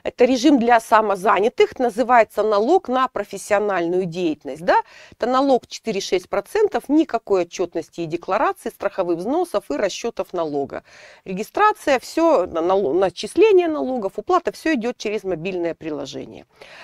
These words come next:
Обычно И П выбирает У С Н или патент. У вас будет, э, лекция, э, налогообложения, и мы вот это все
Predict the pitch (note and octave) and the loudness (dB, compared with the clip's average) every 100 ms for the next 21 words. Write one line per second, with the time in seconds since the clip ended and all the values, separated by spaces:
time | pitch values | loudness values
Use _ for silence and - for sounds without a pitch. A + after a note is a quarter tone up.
0 | - - - B3+ B3+ A4+ - D#4 C#4 - | -20 -10 4 6 8 6 6 0 0 2
1 | F4+ D4+ B3 G3+ A#3+ A3 F#3+ F3 - G#3 | 2 2 0 -2 0 4 4 2 -6 -8
2 | - E4 G#4+ F#4 A#3+ C#4 B3 G#3 - C#3 | -2 0 4 2 4 2 2 -2 -4 -6
3 | C3 - - - _ _ C4 F#4 F#4 B3 | -6 -10 -20 -20 _ _ 2 2 2 0
4 | B3+ C4+ B3+ - - G3 G3+ A#3 - - | 0 2 0 -2 -2 -2 0 0 -2 -8
5 | - F#3 E3+ C#3 - D#3+ - F#3 G3+ A3 | -4 0 0 0 -4 -10 -6 -2 2 2
6 | F#3+ E3+ E3 F3 E3+ E3+ D3+ F3 D#4 F4 | 2 0 0 -4 -2 -4 -2 -2 -4 -4
7 | - A3+ C#4+ D4 A#3+ A3+ G#3+ - - E4+ | -4 0 2 2 0 -2 -4 -6 0 0